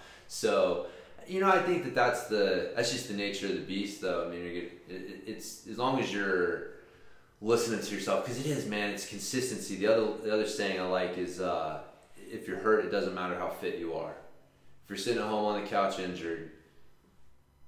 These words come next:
doesn't matter what your V O two max is, it doesn't matter what your fucking fitness level is, your skill level is, it's, it's all being wasted sitting on the couch. So, um, you know, uh, doing a little, it, it's easy to say, it's hard to do in practice, but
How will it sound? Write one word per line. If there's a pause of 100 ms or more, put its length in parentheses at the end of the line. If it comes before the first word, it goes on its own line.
(120)
doesn't
matter
what
your
V
O
two
max
is,
it
doesn't
matter
what
your
fucking
fitness
level
is,
your
skill
level
is,
it's,
it's
all
being
wasted (320)
sitting
on
the
couch.
So, (300)
um, (200)
you
know, (220)
uh,
doing
a
little, (600)
it,
it's
easy
to
say,
it's
hard
to
do
in
practice,
but